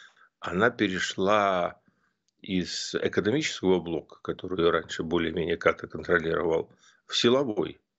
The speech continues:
И в силовой идеологический. И, соответственно, там просто начался фестиваль дурости. И, э, это, ну, соответственно, ус-, усиливает напряжение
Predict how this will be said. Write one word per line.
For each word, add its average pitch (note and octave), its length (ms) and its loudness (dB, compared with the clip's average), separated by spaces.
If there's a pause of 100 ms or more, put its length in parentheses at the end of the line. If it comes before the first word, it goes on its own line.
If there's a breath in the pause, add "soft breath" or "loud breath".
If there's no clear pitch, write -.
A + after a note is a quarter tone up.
(180)
И E2 240 -2
в - 80 -8
силовой A#2 300 4
идеологический. G#2+ 800 -2
И, - 20 -10
соответственно, F#2 580 0
там G2 220 2
просто G2 280 -6
начался F#2 400 -2
фестиваль F#2+ 460 0
дурости. E2 520 -4 (1400 soft breath)
И, D#2+ 360 0
э, - 80 0
это, A2 1200 2 (520)
ну, F2 240 0
соответственно, E2 1300 0 (920)
ус-, G2 260 0
усиливает C3 520 2
напряжение F#2+ 880 0